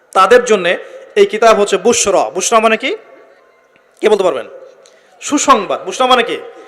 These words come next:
তাহলে আল্লাহ পাক এই কিতাবকে বলছেন, এক, তিবিয়ানান লিকুল্লি শাই, প্রতিটা বিষয়ের ব্যাখ্যা। দুই, হুদান, আমাদের জন্য হেদায়েত, গাইডেন্স। তিন,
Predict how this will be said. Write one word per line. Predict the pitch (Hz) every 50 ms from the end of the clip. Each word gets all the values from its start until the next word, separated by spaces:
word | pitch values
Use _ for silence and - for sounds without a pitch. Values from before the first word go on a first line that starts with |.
| - - - - - - - - -
তাহলে | - 190 196
আল্লাহ | 190 202 226 240
পাক | 233 240 233
এই | 233
কিতাবকে | 233 233 233 247 240 247 254 247
বলছেন, | 226 240 240 240 269 269 269
এক, | 240 220 226 247 254 - - -
তিবিয়ানান | 262 254 226 262 269 285 294 285 269 262 254
লিকুল্লি | 247 247 240 233 233 254 247 240 233 240
শাই, | 233 - 247 269 320 320
প্রতিটা | - 247 233 233 247 220 220 214
বিষয়ের | 202 202 - 208 190 175
ব্যাখ্যা। | 160 165 - - - 214 220 - - - - - - - - -
দুই, | 170 156 226 254 269 294 294 285
হুদান, | - 139 170 220 226 226 226 233 254 330 -
আমাদের | 180 175 185 208 220 220 214
জন্য | - 208 208 196
হেদায়েত, | 180 170 175 170 185 185 202 220 - -
গাইডেন্স। | 170 160 180 180 185 190 202 202 - - - - - - - - _ _ _ _ _ _ _ _ - _ _ _ -
তিন, | - 233 247 254 262 285 349